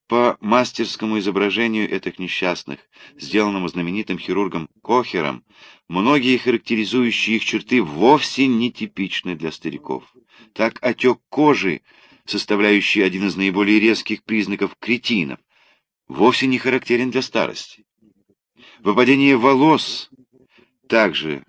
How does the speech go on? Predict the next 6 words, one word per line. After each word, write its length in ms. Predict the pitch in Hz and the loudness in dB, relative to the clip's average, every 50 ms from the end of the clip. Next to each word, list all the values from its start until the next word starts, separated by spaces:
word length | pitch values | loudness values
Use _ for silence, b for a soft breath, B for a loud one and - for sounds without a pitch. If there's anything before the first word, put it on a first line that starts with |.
| _ _ _ - | _ _ _ -10
отличает 760 | 85 82 - 85 82 - - 90 82 76 76 69 - - - | -10 -8 -8 -10 -8 -4 -2 -2 0 -2 -2 -4 -6 -12 -8
одержимых 680 | - 85 80 85 82 78 85 87 82 82 78 - - _ _ _ _ _ | -6 -4 -2 -2 -2 -2 -2 -4 -4 -6 -8 -10 -14 _ _ _ _ _
слизистым 580 | - - 90 92 90 85 80 - - 87 85 | -18 -10 -6 -4 -4 -4 -4 -6 -6 -6 -6
отёком 400 | 87 85 - 92 85 - 87 - | -6 -6 -6 -8 -6 -6 -8 -10
от 120 | - 78 - | -10 -12 -12
стариков. 480 | - - 87 82 76 - - 73 69 | -10 -10 -8 -8 -8 -8 -8 -10 -10